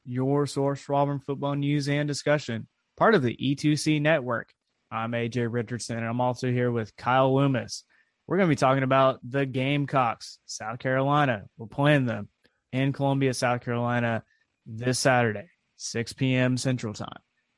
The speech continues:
Evening game. I, I, I, I'm just, you know, trying to think through, and, and Kyle, I wanna get your thoughts on, you know, what, what do you think the team kind of, you know, environment is right now after losing a couple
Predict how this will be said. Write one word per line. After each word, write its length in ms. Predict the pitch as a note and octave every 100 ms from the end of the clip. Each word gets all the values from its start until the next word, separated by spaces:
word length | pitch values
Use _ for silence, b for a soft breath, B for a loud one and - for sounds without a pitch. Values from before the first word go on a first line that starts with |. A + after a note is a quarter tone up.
| -
Evening 340 | C3+ D3+ D#3+
game. 480 | D#3 D#3 D#3+ D#3 D3 - _ _ _
I, 340 | A#2+ B2+ C3 D3+
I, 380 | C3+ C3+ C#3+ D#3
I, 60 | - _ _ -
I'm 280 | C#3+ F3 D#3
just, 360 | D#3 C3+ - -
you 140 | C#3
know, 100 | B2
trying 300 | A#2 D#3+ D#3
to 100 | B2+
think 320 | A#2 D3 B2+
through, 160 | B2+ A#2+
and, 160 | A#2+ C3
and 100 | B2+
Kyle, 180 | D3
I 20 | C3+
wanna 200 | D#3+ D#3
get 160 | D3
your 120 | C3+
thoughts 340 | A2+ A#2+ A#2 A#2
on, 240 | A2+ A2+
you 120 | A2+
know, 40 | C3+
what, 280 | D#3+ A#3 -
what 240 | D3 C#3+
do 80 | G3
you 160 | G3+ G3
think 280 | E3+ D#3+ -
the 100 | B2+
team 720 | - C#3+ C#3 C3 B2 A#2+ A#2+ _ -
kind 180 | A#2 C3+
of, 240 | B2 A#2+ - _
you 80 | A2+
know, 140 | - _ _ _ _
environment 640 | C3+ B2 B2 A#2+ A#2+ A2 A2
is 300 | A2 - -
right 160 | -
now 200 | A2 - -
after 340 | C3 B2+ C#3+
losing 320 | B2+ C3+ C#3 C3
a 60 |
couple 500 | C3 C3+ D3 C#3 C3